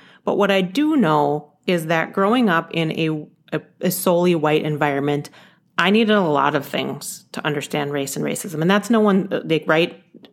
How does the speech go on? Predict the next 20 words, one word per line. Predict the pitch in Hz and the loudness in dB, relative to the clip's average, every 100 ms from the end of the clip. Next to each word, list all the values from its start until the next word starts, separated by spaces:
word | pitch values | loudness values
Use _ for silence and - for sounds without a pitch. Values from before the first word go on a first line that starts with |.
| _ - | _ -4
Again, | 160 165 139 | 0 0 -2
no | 139 139 | -4 0
blame, | 180 202 208 | 2 4 4
no | 170 160 | 2 2
guilt, | 175 180 175 | 2 2 0
nothing. | 170 160 214 135 143 | 2 2 0 -4 -4
It | 165 | -2
just | 180 175 | -2 0
is. | 190 220 156 | 0 0 0
Like, | 143 - | -2 0
I | 156 170 | 0 2
didn't | 202 196 202 185 | 2 0 0 2
know, | 180 165 160 160 165 - - _ _ - | 2 2 2 2 -2 -8 -20 _ _ -4
and | 190 | 0
I | 180 | 2
didn't | 180 208 214 | 2 2 2
ask, | 151 156 160 - - | 0 -2 -6 -12 -4
and | 160 | -2
I | 151 | 0
didn't, | 156 170 170 | 0 0 -2